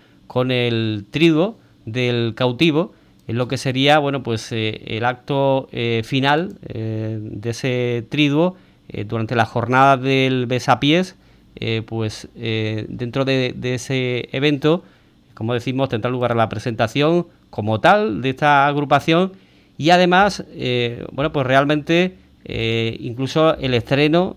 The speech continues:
de lo que son sus uniformes. Pero de todo ello vamos a conversar con su director, que ya nos acompaña al otro lado del teléfono, Martín Morales. Bienvenido, buenos días.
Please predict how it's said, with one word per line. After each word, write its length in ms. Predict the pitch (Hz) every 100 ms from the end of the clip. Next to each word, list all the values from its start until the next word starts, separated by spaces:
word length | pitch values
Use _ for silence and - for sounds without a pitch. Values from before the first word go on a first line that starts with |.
| -
de 180 | 113 113
lo 120 | 113
que 80 | 110
son 340 | 135 135 143
sus 380 | 139 123 113 -
uniformes. 480 | 127 131 165 220 143
Pero 360 | 143 170 208 -
de 200 | - 117
todo 180 | 175 175
ello 160 | 139 127
vamos 260 | 156 151
a 60 | 147
conversar 600 | 147 139 123 160 175 170 - -
con 180 | - 127
su 260 | 123 131 127
director, 540 | 135 131 113 165 180
que 100 | 170
ya 120 | 160
nos 160 | 175 160
acompaña 440 | 156 151 151 135
al 80 | 135
otro 140 | 151 160
lado 220 | 160 151
del 360 | 151 147 147
teléfono, 580 | 131 156 - 170 190 196 - - -
Martín 300 | 117 113 175
Morales. 520 | 180 202 202 170 131
Bienvenido, 440 | 139 156 151 208 190
buenos 180 | 196 185
días. 440 | 196 131 107